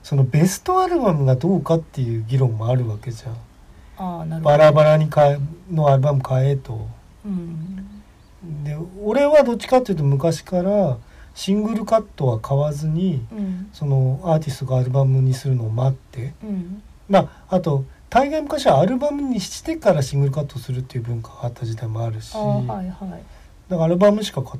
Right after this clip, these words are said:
Speaker 1: たことなかったからさ。
Speaker 2: うん。
Speaker 1: で、アルバムっていうのはその、昔のレコードで言えばA面、B面というのがあっ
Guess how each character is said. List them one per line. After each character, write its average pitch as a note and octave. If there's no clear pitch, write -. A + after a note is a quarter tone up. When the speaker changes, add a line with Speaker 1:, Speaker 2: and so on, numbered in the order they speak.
Speaker 1:
た D#3
こ D#3+
と B2+
な C3+
か D#3
っ C3+
た -
か C3+
ら -
さ。 -
Speaker 2:
う A3
ん。 F#3
Speaker 1:
で、 A3
ア E3
ル A#3
バ C4
ム C#4
っ -
て -
い -
う D4
の G#3+
は E3
そ C#3
の、 B2+
昔 F#3+
の G#3+
レ E3
コ G#3+
ー G#3+
ド A#3
で A#3
言 A#3+
え -
ば B2+
A D3+
面、 E3+
B E3
面 E3+
と F3+
い F3
う -
の C#3+
が A2+
あ A2+
っ A2+